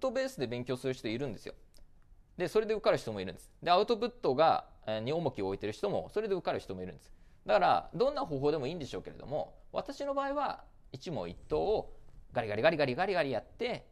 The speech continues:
その上でインプットしたっていう風な順番になってます。はい。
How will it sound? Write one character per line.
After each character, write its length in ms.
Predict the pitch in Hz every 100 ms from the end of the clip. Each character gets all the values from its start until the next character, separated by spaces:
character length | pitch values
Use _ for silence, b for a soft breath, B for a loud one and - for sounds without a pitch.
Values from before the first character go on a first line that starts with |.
| -
そ 180 | - 220
の 180 | 247 220
上 160 | 277
で 140 | 339 120
イ 80 |
ン 80 | 185
プ 160 | - -
ッ 20 | -
ト 140 | -
し 80 | -
た 120 | -
っ 60 | 165
て 140 | -
い 80 | -
う 60 | -
風 180 | - -
な 100 | - - _ - - - -
順 200 | 98 95
番 140 | 87 92
に 80 | 57
な 60 |
っ 40 | -
て 120 | -
ま 80 | -
す。 80 | - - - - -
は 80 |
い。 40 | -